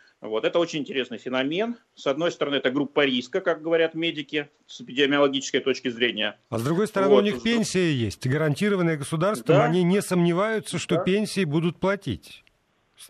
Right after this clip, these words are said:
Speaker 2: Почему-то.
Speaker 1: Вот. И более того, это люди опытные. Вот. Э, некоторые уже по пять кризисов на своем веку перевидали. Вот. Можно сказать, э, люди мудрые. Вот. Эти люди, э,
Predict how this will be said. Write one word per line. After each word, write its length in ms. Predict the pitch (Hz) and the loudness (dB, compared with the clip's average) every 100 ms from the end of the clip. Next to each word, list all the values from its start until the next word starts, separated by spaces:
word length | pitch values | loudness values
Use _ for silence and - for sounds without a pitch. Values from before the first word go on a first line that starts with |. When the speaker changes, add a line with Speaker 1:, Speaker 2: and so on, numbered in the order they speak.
| - | -8
Speaker 2:
Почему-то. 480 | 139 170 160 120 | -2 2 2 0
Speaker 1:
Вот. 80 | 151 | -4
И 100 | 185 | -6
более 360 | 180 196 214 185 | -2 0 2 0
того, 420 | - 156 160 156 | -2 -6 -2 0
это 240 | 147 143 | 0 -2
люди 240 | 151 160 143 | -4 -4 -6
опытные. 680 | 139 113 135 - 180 214 240 _ _ _ _ _ _ | -6 -6 -8 -12 -10 -8 -10 _ _ _ _ _ _
Вот. 480 | - 156 160 165 160 156 | -14 -10 -4 -4 -4 -2
Э, 340 | 131 135 127 - - 127 - - - _ - | 2 2 2 -4 -14 -14 -16 -20 -20 _ -6
некоторые 520 | 170 185 180 160 165 | -4 -2 0 0 0
уже 260 | 151 147 | 0 0
по 140 | 165 156 | 2 0
пять 320 | 139 127 120 | 0 0 0
кризисов 500 | 139 131 135 - 175 _ _ _ - - _ | -8 -10 -10 -12 -16 _ _ _ -20 -20 _
на 340 | 156 160 156 156 | -4 -2 -2 -4
своем 300 | 160 160 156 | 0 0 0
веку 240 | 156 156 | -4 -6
перевидали. 800 | 143 156 151 143 151 147 147 147 _ _ _ _ - | -4 -4 -4 0 4 4 0 -8 _ _ _ _ -10
Вот. 340 | 135 120 - | -6 -4 -6
Можно 360 | 123 120 170 156 | -8 -4 -6 -4
сказать, 300 | 156 127 - | -6 -6 -6
э, 240 | 131 120 | -4 -4
люди 220 | 127 151 143 | -4 -4 -4
мудрые. 540 | 151 131 117 160 208 - _ _ - _ - | -4 -2 0 -2 -2 -10 _ _ -20 _ -6
Вот. 280 | 147 139 - | -2 -2 0
Эти 280 | 196 190 | -2 -2
люди, 440 | 165 156 165 139 - _ - | -4 -2 -4 -4 -8 _ -2
э, 240 | 127 123 | 2 2